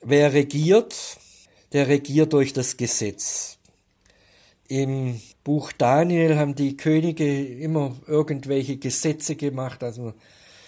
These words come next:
dieses Standbild anbetet oder zu keinem anderen Gott eine Fürbitte machen darf. Und Daniel und seine Freunde haben sich geweigert,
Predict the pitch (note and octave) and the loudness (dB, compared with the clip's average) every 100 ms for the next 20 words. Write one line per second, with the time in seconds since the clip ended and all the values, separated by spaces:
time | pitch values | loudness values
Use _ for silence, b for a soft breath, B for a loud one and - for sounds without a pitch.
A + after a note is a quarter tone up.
0 | B B _ C3+ B2 C3+ - - C#3 D#3 | B B _ -8 -4 -4 -2 2 2 2
1 | D3+ C#3+ D3 C3 C3 C3 C3+ C3 C3+ C#3 | 2 2 0 -4 -6 -2 0 2 0 0
2 | B2 A2+ A#2 - B2 - C3 C#3 C3+ C3+ | -2 0 -2 -4 -8 -4 -2 0 -2 -4
3 | B2+ C#3 C#3 C3+ C3+ C3+ D#3 D#3+ - - | -4 -2 -2 -2 -4 2 2 2 -4 -16
4 | _ b b - C#3+ - D#3+ E3 E3 E3 | _ b b -6 -6 -4 0 0 2 0
5 | D#3 D3 C#3 C3+ b b b b b C3+ | 2 0 -2 -12 b b b b b 0
6 | C#3 C#3+ D#3 C#3+ C3+ C3+ - C#3 C3+ C3+ | 2 2 0 2 0 0 -2 0 2 0
7 | C3+ A2+ B2+ D3+ D#3+ D3+ C#3+ C#3 - C3 | 4 4 4 2 0 0 -4 -2 2 4
8 | C3 C3+ C3 - - G#2+ A2+ B2+ D3+ F3 | 4 2 -2 -4 -6 -2 0 0 -2 -4
9 | G#3+ - b b b _ C#3 D3+ D3+ - | -6 -10 b b b _ 0 2 0 -2
10 | - C#3 C3+ - - - - _ C#3+ C#3 | -2 -2 -2 -10 -14 -16 -20 _ 0 4
11 | B2+ B2+ C#3+ G3+ G#3+ - | 6 6 6 2 -2 -8